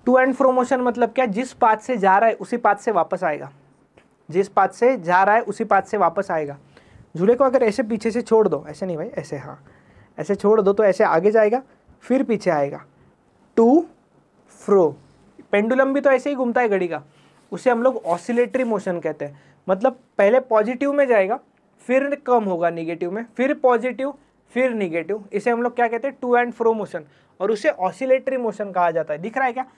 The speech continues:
देखो पहले ऊपर, फिर नीचे, ऊपर, फिर नीचे, मतलब उसी पोजीशन के along, किसके along? उसी पोजीशन के along घुमा जा रहा है।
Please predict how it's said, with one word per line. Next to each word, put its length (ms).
देखो 180
पहले 340
ऊपर, 320
फिर 320
नीचे, 320
ऊपर, 300
फिर 140
नीचे, 360
मतलब 300
उसी 280
पोजीशन 540
के 100
along, 360
किसके 220
along? 380
उसी 300
पोजीशन 520
के 80
along 320
घुमा 260
जा 200
रहा 120
है। 120